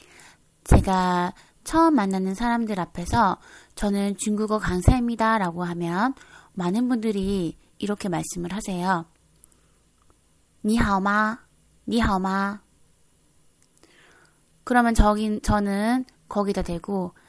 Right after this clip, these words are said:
"니하오마가 아니라 니하오라고 하셔야 됩니다."라고 말을 합니다.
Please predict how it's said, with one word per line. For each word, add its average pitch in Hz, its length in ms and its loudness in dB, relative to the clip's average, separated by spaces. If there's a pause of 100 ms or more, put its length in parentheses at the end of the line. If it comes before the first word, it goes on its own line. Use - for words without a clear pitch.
(280)
"니하오마가 220 1160 2
아니라 170 420 -2
니하오라고 190 1000 -4
하셔야 233 300 -2
됩니다."라고 - 800 -6
말을 185 280 -4
합니다. - 440 -8